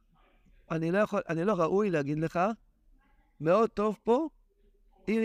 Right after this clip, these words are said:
אם הייתי יודע, הייתי רוצה להיות פה הרבה, הרבה יותר, הרבה זמן עוד לפני כן." כך כתוב במדרש. כך כתוב לו שמה.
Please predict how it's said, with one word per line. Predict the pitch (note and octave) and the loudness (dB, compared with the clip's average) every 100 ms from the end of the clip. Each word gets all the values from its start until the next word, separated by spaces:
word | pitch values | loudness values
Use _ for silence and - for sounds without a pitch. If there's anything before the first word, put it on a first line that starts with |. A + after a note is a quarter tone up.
| - | 0
אם | A3+ | -2
הייתי | A#3 A#3 | -2 0
יודע, | A3+ G#3 A#3+ | -2 0 0
הייתי | A3+ - G#3 | 0 -2 -8
רוצה | - F3+ G#3 | -6 -4 -2
להיות | G#3 G#3 | 0 0
פה | - G3 | 0 -2
הרבה, | F#3+ A3 | 2 2
הרבה | G#3 F#3+ | 2 -2
יותר, | F3+ F#3+ F3+ E3 - - D3 D3+ D#3 | -2 0 0 -2 -8 -8 -6 -4 -2
הרבה | C#3+ C#3 F3+ F3 D#3 | -2 0 2 2 2
זמן | C3 D#3+ D#3+ | 0 0 0
עוד | D3+ C#3+ | -2 -2
לפני | C#3+ D3 C3+ | -4 -2 -2
כן." | C3 - B2+ - | -2 -6 -8 -6
כך | F#3 F#3 | -4 -2
כתוב | G3+ F#3 F#3 | -2 -2 0
במדרש. | F3 D#3 C3+ B2 - _ _ _ _ _ _ _ | 0 0 -2 -6 -12 _ _ _ _ _ _ _
כך | - E3+ | -4 -2
כתוב | E3+ G3 E3+ | 0 -2 0
לו | D#3+ | -2
שמה. | - B2 A#2+ | -2 -4 -4